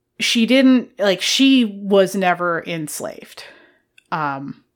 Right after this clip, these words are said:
she has had other traumatic things in her past, uh, that aren't the topic of this episode, but she hasn't been through the thing that she keeps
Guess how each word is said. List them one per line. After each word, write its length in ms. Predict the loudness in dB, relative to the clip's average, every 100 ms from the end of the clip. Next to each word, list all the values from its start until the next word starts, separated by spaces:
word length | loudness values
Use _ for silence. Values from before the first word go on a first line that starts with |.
| _ _ _ _ _ _ _ _ _ _ _ _ -12 -6
she 160 | -2
has 240 | 0 -2 0
had 360 | 0 0 -6 -10
other 520 | -8 -6 -6 -6 -10 _ -8
traumatic 420 | -4 -2 -2 -4
things 500 | -6 -4 -4 -6 -8 0
in 140 | 2
her 100 | 2
past, 680 | 0 0 0 0 -4 -16 -18 _ _ _ _ _ _ _ _
uh, 520 | -6 -4 -4 -4 -6 -10 _ _ _ _ _ _ _ -2
that 240 | -2 -2 -2
aren't 260 | 0 0 -2
the 80 |
topic 440 | 0 2 2 0 0
of 120 | -2
this 160 | -2 -2
episode, 800 | -2 -4 -2 0 0 0 -4 -10 _ _ _ -10 -2
but 360 | 0 0 -4
she 600 | -6 -4 0 2 4 4
hasn't 800 | 2 0 0 0 0 -8 -10 -10
been 300 | -6 -6 -6
through 500 | -10 -8 -6 -4 -6 -8
the 100 | -10
thing 380 | -6 -6 -6
that 180 | -8 -8
she 220 | -8 -12
keeps 600 | -14 -14 -10 -10 -10 -16